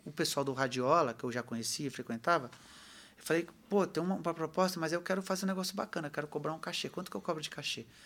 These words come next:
Aí os caras, "Não, faz contrato, faz isso." Já me orientaram. <laughs>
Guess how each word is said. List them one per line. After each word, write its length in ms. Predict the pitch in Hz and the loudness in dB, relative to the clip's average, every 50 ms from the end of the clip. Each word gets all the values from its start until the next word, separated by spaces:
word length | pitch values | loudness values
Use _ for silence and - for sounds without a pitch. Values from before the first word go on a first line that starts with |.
| - - - | -20 -8 -4
Aí 80 | - | -2
os 60 | 131 - | 0 2
caras, 200 | - 160 170 147 | 4 4 4 6
"Não, 40 | - | 10
faz 160 | - 214 220 | 10 10 12
contrato, 520 | - - 247 220 - 202 180 160 143 - - | 12 10 8 10 12 12 12 12 12 10 4
faz 220 | - 202 226 196 180 | 4 6 6 6 4
isso." 180 | 160 143 143 | 4 4 8
Já 100 | 139 147 151 | 8 8 10
me 80 | 156 | 10
orientaram. 560 | 156 160 180 202 196 - 175 170 180 190 208 | 8 8 8 8 8 10 10 12 12 10 8
<laughs> 60 | - | 6